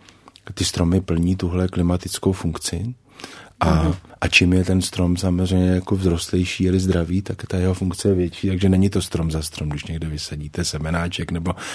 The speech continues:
Speaker 2: Mhm.
Speaker 1: vykácíte tady nějaké, nějaké, eh, eh, já nevím, co to je, ovocné sady nebo něco takové, tak samozřejmě jako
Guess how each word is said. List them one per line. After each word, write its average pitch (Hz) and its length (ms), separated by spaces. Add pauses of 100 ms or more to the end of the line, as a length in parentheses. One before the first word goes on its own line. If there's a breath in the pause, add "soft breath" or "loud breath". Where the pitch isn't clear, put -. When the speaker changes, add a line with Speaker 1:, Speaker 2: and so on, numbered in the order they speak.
Speaker 2:
Mhm. 196 120
Speaker 1:
vykácíte 90 580
tady 85 240
nějaké, 87 460 (440 loud breath)
nějaké, 82 460 (100)
eh, 82 200 (640 loud breath)
eh, 80 680
já 80 100
nevím, 80 220
co - 140
to 80 120
je, 82 60
ovocné 82 400
sady 87 300
nebo 92 200
něco 87 240
takové, 90 460
tak 90 160
samozřejmě 90 500
jako 90 340